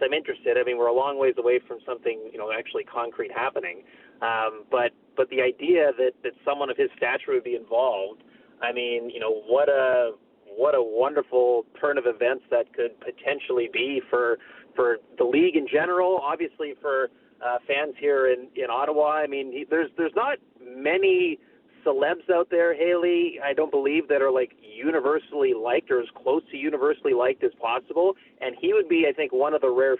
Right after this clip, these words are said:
few. Like, I think you'd be hard pressed to find someone that's like, "I've got a real issue with, with Ryan Reynolds." Um, he's just got that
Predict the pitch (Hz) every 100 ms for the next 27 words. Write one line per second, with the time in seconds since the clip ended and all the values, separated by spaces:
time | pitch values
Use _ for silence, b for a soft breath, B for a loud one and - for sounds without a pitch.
0 | - 123 123 90 95 120 135 170 170 151
1 | 139 160 - - 139 - - 120 123 -
2 | 110 107 110 117 107 - - b b -
3 | 127 131 139 123 135 147 135 127 127 -
4 | 104 98 101 _ - 104 - 113 104 101
5 | 98 82 - - B B B 110 104 101
6 | 98 - 110 135 127 139 131 131 123